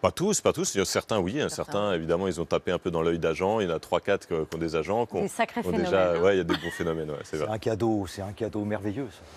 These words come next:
Speaker 4: ça. Ça, c'est exceptionnel ce que vous faites, là,
Speaker 3: Mm.
Speaker 4: parce que moi qui, qui me suis lancé dans le théâtre il y a quelques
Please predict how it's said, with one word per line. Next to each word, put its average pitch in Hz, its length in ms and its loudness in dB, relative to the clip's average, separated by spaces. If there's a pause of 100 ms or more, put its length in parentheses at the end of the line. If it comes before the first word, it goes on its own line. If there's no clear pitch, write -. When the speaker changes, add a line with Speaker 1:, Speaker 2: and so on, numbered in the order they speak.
Speaker 4:
ça. 101 80 -8
Ça, - 40 -14
c'est 87 380 -10 (100)
exceptionnel 120 600 -2
ce - 80 -14
que - 100 -10
vous 82 140 -8
faites, 87 220 -8
là, 104 60 0
Speaker 3:
Mm. 101 100 0
Speaker 4:
parce - 160 -8
que 82 100 -12 (720)
moi 101 140 2
qui, 87 400 -6
qui - 120 -10
me 87 40 -6
suis - 180 -8
lancé 95 240 -4
dans 98 120 -2
le 90 60 -4
théâtre 104 360 2
il 82 100 -8
y 92 40 0
a 90 60 -2
quelques 85 200 -6